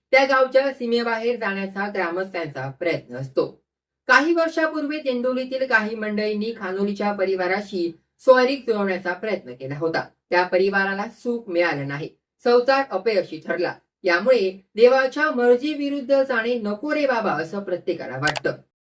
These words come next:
दोन्ही गावातील मंडळी एकमेकांपासून जरा सावधच असतात आणि ग्रामदेवतेचा विषय येतो तेव्हा तो अधिकच संवेदनशील असतो.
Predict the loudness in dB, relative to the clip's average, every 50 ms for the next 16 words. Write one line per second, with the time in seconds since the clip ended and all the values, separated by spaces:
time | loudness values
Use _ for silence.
0 | _ _ 2 8 8 8 8 8 2 2 2 4 4 4 4 2 2 0 -2 -2
1 | -2 -2 -2 2 2 2 2 2 2 2 2 2 0 -4 -2 0 -2 -2 -2 -2
2 | -4 -4 -2 0 -2 0 0 0 -2 -2 -2 -4 -4 -4 -4 -2 0 0 0 0
3 | 0 -2 -4 -6 -10 -12 -8 -6 -6 -6 -8 -12 _ _ _ _ -2 -2 -2 0
4 | -2 -4 -6 -8 -12 _ _ -6 0 2 2 2 2 0 0 2 2 4 4 4
5 | 2 0 -4 -2 0 0 0 0 -2 -4 2 2 2 4 4 2 0 2 2 2
6 | 2 2 2 4 2 4 4 2 0 0 0 -4 -4 -2 -2 -4 -4 -4 -4 -2
7 | 0 0 0 0 -4 -8 _ _ _ _ 4 4 8 8 8 8 8 6 2 2
8 | -4 -4 -2 -2 -2 -2 -4 -4 -4 -6 -6 -6 -16